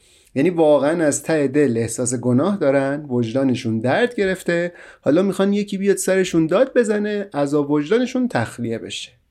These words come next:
یکی از بازیگرای خبرهٔ این حوزه یه آقای به اسم تایشی. یه خاطرهٔ بامزه‌ای تعریف می‌کنه تایشی.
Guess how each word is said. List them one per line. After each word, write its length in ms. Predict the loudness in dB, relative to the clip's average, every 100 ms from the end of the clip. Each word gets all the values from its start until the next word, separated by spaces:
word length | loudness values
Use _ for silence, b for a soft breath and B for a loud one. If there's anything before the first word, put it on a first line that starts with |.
| _ _ -2
یکی 200 | 0 0
از 200 | -2 -2
بازیگرای 680 | -4 -2 -2 -2 -2 -2 -2
خبرهٔ 440 | -2 -4 -2 -2
این 340 | 0 0 0 0
حوزه 760 | 0 0 0 0 0 -2 -4 -10 _ -4
یه 240 | -2 0
آقای 420 | 2 2 2 0
به 140 | -2 -2
اسم 200 | -2 -4
تایشی. 720 | -2 -2 -2 -4 -8 -12 -14 -20 -6 -4
یه 80 |
خاطرهٔ 440 | 0 0 2 0 2
بامزه‌ای 540 | 2 2 2 2 0
تعریف 400 | 0 0 -2 -4
می‌کنه 280 | -4 -2 -2
تایشی. 640 | -2 -4 -4 -6 -6 -6